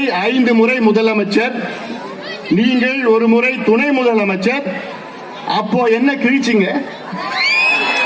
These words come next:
தெரியுதா? ஏன் அப்ப தெரியாதா உங்களுக்கெல்லாம்?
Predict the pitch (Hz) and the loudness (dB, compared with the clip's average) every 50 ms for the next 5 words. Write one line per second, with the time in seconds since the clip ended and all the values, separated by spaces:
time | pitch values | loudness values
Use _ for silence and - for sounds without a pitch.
0 | - - - - - - - - - - - - - - - - - 285 277 - | 0 0 0 0 0 0 0 -2 -2 -2 -2 -2 -2 -4 -4 -2 -2 -4 -4 -4
1 | 208 226 220 196 202 190 190 175 170 196 240 294 320 - - - - - - - | -4 -2 0 0 2 2 0 0 0 0 -2 -2 -2 -4 -6 -8 -10 -12 -12 -12
2 | - - - - - - - - - - - - - - - - - - - - | -12 -12 -12 -12 -12 -14 -14 -14 -16 -16 -16 -16 -16 -16 -14 -14 -12 -12 -10 -4
3 | - 190 233 226 240 233 277 262 214 240 240 254 277 262 262 247 240 233 226 220 | 0 0 2 2 0 0 -2 -2 0 0 0 0 0 -2 0 0 2 2 4 4
4 | 202 190 190 196 190 185 196 240 294 339 | 2 2 0 0 -2 -2 -2 -2 -2 -4